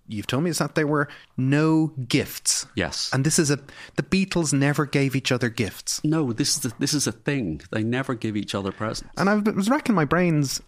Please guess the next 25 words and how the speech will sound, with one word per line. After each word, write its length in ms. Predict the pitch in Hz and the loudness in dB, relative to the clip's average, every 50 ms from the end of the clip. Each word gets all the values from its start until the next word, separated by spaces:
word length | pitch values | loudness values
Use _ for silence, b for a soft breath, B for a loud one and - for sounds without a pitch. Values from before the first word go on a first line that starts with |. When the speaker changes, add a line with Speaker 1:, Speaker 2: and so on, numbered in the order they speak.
| - | -2
Speaker 1:
um, 360 | 139 135 131 131 123 120 113 | 0 2 2 2 2 2 0
thinking, 500 | 110 - 131 123 113 113 101 98 98 - _ _ | 0 0 0 0 2 0 0 0 -2 -6 _ _
surely 340 | - - - - 294 302 247 | -8 -4 0 2 4 4 4
they 120 | 180 104 90 | 2 0 -2
must 240 | 90 87 - - | -2 -2 -2 -2
have 100 | 101 - | -2 0
given 220 | - 113 - 101 95 | 0 0 0 0 -2
each 160 | 87 - - | 0 -2 -2
other 160 | 92 87 82 | -2 -2 -2
gifts 360 | - - 104 92 - - - | -2 -4 -4 -4 -4 -6 -8
at 100 | - - | -4 -2
some 200 | - - 120 113 | 0 0 2 0
point. 300 | 113 - 113 90 90 - - | 0 0 0 -2 -2 -2 -2
But 160 | - 165 - | -2 -2 0
no, 400 | 131 147 170 220 247 165 92 87 _ _ | 2 2 2 2 2 0 -2 -4 _ _
send 300 | - - - 226 185 131 | -4 -2 0 0 2 2
letters 320 | 139 151 143 135 135 110 | 2 2 4 2 2 2
and 100 | 110 104 | 2 0
postcards. 500 | - 156 170 175 - - - 92 92 - | 2 2 2 2 0 -2 -4 -6 -6 -2
But 160 | - - 147 - - _ _ | -2 -2 -2 -2 -10 _ _
Speaker 2:
Yeah. 140 | 135 135 139 | -2 -2 -2
Speaker 1:
I 20 | |
can't 240 | 123 - - 269 262 | -2 0 -2 -2 0
think 160 | - 233 190 | 0 0 0
of 80 | - - | 0 -4